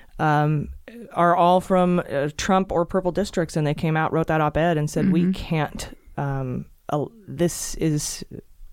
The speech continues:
Speaker 1: a bridge too far.
Speaker 2: Yeah.
Speaker 1: We have to support impeachment inquiry on this." So
Speaker 2: Yeah. Did
Speaker 1: I
Speaker 2: you
Speaker 1: think
Speaker 2: see
Speaker 1: that you calling your reps might have had something to do with that.
Speaker 2: Hope so.
Speaker 1: And Pelosi had read that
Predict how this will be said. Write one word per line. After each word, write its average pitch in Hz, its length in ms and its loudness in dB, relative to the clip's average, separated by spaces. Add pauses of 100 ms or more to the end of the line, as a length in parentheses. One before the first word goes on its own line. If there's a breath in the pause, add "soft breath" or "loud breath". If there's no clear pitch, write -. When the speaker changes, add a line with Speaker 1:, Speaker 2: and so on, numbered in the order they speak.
Speaker 1:
a 139 60 -4
bridge 175 300 0
too 160 160 0
far. - 460 -6
Speaker 2:
Yeah. 190 340 2
Speaker 1:
We 156 220 -2
have 147 340 -4
to 170 80 -2
support - 420 -4
impeachment 135 500 -6
inquiry 120 300 -6
on 87 200 -6
this." - 180 -6
So - 180 -4
Speaker 2:
Yeah. 170 200 0 (520 loud breath)
Did 190 120 0
Speaker 1:
I 165 60 2
Speaker 2:
you 170 60 2
Speaker 1:
think 156 100 -4
Speaker 2:
see 196 200 0
Speaker 1:
that 175 140 2
you 165 180 2
calling 151 360 0
your 123 100 -2
reps - 300 -4
might 127 140 -2
have 131 100 -6
had 123 180 -6
something 127 260 -6
to 127 80 -4
do 127 140 -2
with 120 140 -2
that. - 280 -4 (280)
Speaker 2:
Hope 220 220 0
so. 160 320 0
Speaker 1:
And 170 160 2
Pelosi 185 520 4
had 160 160 -2
read 151 300 0
that 123 320 -4